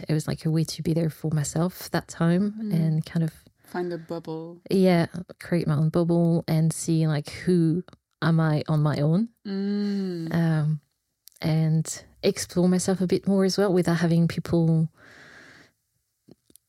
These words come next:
Speaker 1: We always fear judgment, so I always felt like I couldn't do the things that I did in London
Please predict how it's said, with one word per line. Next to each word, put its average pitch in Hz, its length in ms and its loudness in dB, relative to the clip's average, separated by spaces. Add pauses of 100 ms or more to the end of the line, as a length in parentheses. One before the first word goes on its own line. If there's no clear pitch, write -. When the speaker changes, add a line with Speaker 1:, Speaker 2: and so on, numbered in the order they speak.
Speaker 1:
We 214 100 2
always 247 340 4
fear 196 220 2
judgment, 165 640 0
so 160 340 0
I - 40 2
always 160 220 0
felt 170 140 0
like 156 220 -2 (220)
I 160 120 -2
couldn't - 720 -2 (560)
do 226 240 2
the 185 120 4
things 185 380 2
that 156 140 0
I 160 80 4
did 156 220 0
in 151 120 2
London 156 580 2